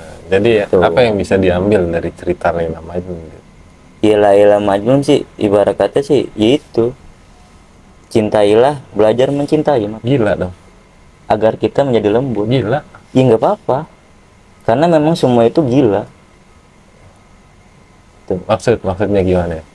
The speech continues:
Speaker 2: Karena orang memilih jalan hidup itu pasti gila, Mat. Ada yang memilih jalan hidup harta, dia gila sama harta. Gila sama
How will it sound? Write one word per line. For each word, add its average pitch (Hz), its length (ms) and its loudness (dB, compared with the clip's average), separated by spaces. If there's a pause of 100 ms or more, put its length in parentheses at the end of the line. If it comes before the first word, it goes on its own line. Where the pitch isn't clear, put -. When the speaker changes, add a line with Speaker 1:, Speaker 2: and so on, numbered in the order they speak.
(580)
Speaker 2:
Karena 143 320 2 (240)
orang 151 340 2
memilih 131 400 2
jalan 113 220 4
hidup 117 240 0
itu 123 220 -2
pasti 156 260 -2
gila, 139 300 2
Mat. 120 180 -6 (1500)
Ada 107 220 0
yang 113 240 2 (680)
memilih 104 360 2
jalan 104 240 2
hidup 104 340 0 (840)
harta, 98 500 -2 (420)
dia 110 140 2
gila 98 260 2
sama 85 240 -6
harta. 78 340 -12 (1200)
Gila 104 340 4 (600)
sama 98 300 -2